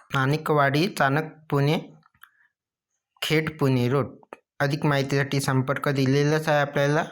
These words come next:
भाऊसाहेब सांगळे. इथे संपर्क दिलेला आहे, आपण संपर्क करू शकता आणि इथे सर्व माहिती यामध्ये दिलेली आहे. तुम्ही इथे अवश्य सिन्नरमध्ये जा आणि तपासून घ्या.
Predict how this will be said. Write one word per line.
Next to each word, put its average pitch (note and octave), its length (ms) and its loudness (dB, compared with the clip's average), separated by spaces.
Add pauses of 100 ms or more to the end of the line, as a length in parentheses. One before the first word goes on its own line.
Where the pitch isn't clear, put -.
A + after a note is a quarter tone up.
भाऊसाहेब B2 440 0
सांगळे. C3 400 0 (2000)
इथे C#3 220 -2
संपर्क C#3+ 480 -2
दिलेला D3+ 340 2
आहे, D3+ 100 4
आपण D3+ 300 0
संपर्क C#3 480 -2
करू C#3+ 320 0
शकता C#3+ 540 -4 (840)
आणि C#3 220 0
इथे C#3 200 -6
सर्व D#3+ 300 0
माहिती D3 400 0
यामध्ये D3 460 2
दिलेली C3+ 180 2
आहे. C3+ 140 0
तुम्ही D3 480 -2
इथे C3+ 260 0
अवश्य C#3 560 0 (540)
सिन्नरमध्ये D3+ 680 0
जा C#3+ 180 2 (400)
आणि C#3+ 180 0 (120)
तपासून D3+ 480 0
घ्या. A2 160 0